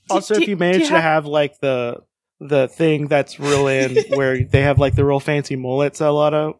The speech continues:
Speaker 1: a lot of femme people are getting right now, like, those look cool.
Speaker 2: I can take or leave the fancy mullet.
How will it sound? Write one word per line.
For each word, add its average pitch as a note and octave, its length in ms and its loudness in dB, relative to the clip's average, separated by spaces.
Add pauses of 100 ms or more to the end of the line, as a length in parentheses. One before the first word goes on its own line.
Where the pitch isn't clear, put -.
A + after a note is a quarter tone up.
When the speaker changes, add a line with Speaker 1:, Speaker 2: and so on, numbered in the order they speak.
Speaker 1:
a D3+ 160 -2 (120)
lot D#3 180 2
of D#3 80 -2
femme D#3+ 240 -4
people E3 240 -4
are E3 60 -2
getting E3+ 260 -2
right F3 180 -6
now, F3 280 -2
like, D#3+ 160 -8
those G#3 180 -6
look C#3+ 120 -12
cool. - 280 -14 (1800)
Speaker 2:
I G4 120 -8
can F4 120 -6
take D4 240 0
or B3+ 80 0
leave A#3+ 280 -2
the G#3+ 100 -6
fancy G3 360 -6
mullet. F3+ 340 -4